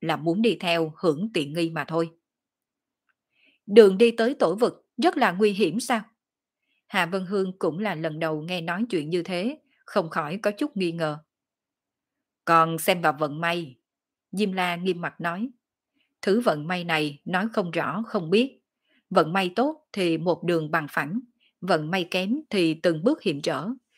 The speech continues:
Có đôi khi, vận may cũng là một tiêu chuẩn trọng yếu để tăng lên thực lực của võ giả. Chớ cảm khái thiên đạo bất công, bởi vì thiên đạo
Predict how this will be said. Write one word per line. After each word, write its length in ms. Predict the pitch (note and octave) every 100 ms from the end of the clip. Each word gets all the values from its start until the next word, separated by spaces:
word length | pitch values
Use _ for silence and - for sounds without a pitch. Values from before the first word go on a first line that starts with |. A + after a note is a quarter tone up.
| _ _
Có 180 | - F#3
đôi 220 | A#3 A#3
khi, 380 | E3+ G3 F3 E3 _ _
vận 260 | F#3+ E3 F#3+
may 240 | G3 F#3+ -
cũng 260 | E3+ E3
là 80 | G#3
một 260 | D#3+ D#3+ -
tiêu 160 | F#3 D#3+
chuẩn 260 | F3 C#3+ A3
trọng 220 | F3+ C#3+
yếu 360 | E3+ F#3+ C4+ C#4+
để 160 | F3 D#3+
tăng 240 | F3+ F#3
lên 220 | F3 F3 E3
thực 200 | F#3 D#3
lực 200 | E3+ D#3 _
của 120 | D#3+
võ 140 | D#3
giả. 360 | C#3+ E3 C3+ D#3+ B3 _ _ _ _ _ -
Chớ 200 | F#3 A#3
cảm 160 | E3+ D3+
khái 360 | - F3+ A#3 C4+
thiên 260 | G#3+ F3 D#3
đạo 240 | C#3+ C#3
bất 120 | G#3 -
công, 240 | F#3 E3 - _ _ _
bởi 160 | G3+ E3
vì 280 | G3 E3 E3
thiên 200 | G#3+ F3
đạo 240 | C#3+